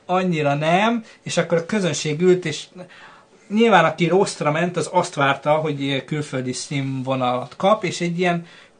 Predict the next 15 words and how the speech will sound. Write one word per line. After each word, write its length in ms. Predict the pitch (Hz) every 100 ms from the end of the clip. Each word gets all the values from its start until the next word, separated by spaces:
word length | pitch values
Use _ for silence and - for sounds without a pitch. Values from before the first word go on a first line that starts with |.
| -
P 60 | 269 254
C 320 | 247 214 196 190
kompatibilis, 880 | 196 175 185 180 170 143 131 127 196
rádió, 520 | 214 196 175 156 127
T 140 | -
V 400 | 190 180 175 165
barát, 600 | 156 151 143 139 139 - - - -
ö, 80 | 156 156
igaziból 500 | 214 190 170 143 135
senkit 460 | 180 180 180 160
nem 280 | 151 139 139
bántó, 840 | 143 139 135 - 135 131 131 127 - - -
ö, 400 | 131 127 127 123 - - _ -
kis 260 | 160 -
csípkelődést 1080 | - 185 180 139 131 131 127 131 - -